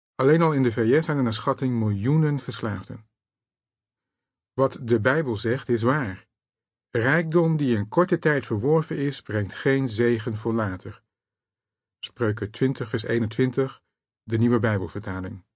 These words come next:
Gokverslaving heeft tot hoge schulden en faillissementen geleid.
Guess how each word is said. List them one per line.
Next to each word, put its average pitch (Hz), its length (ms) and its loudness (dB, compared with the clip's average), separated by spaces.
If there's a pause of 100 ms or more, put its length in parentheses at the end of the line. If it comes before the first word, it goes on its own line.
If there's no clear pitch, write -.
(840)
Gokverslaving 135 760 2
heeft 123 160 -2
tot 127 120 -4
hoge 123 300 2
schulden 135 540 0 (300)
en 110 140 -6
faillissementen 120 800 0
geleid. 104 480 -8